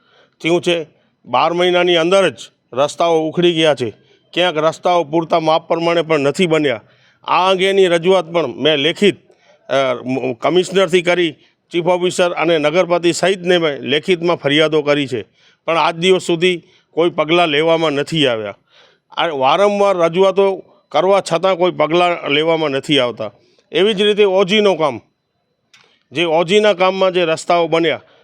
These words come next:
માલધારી નગર કોડકી રોડ ઉપર તમે નોડેવાનમાં જાઓ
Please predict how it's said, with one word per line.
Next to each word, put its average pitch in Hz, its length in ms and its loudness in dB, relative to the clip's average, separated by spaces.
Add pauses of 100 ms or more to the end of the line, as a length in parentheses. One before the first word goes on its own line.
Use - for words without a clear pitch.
(160)
માલધારી 160 480 0
નગર 156 280 -2
કોડકી 147 340 -2
રોડ 156 220 0
ઉપર 147 200 -2
તમે 147 220 0
નોડેવાનમાં 143 640 -2
જાઓ 135 260 0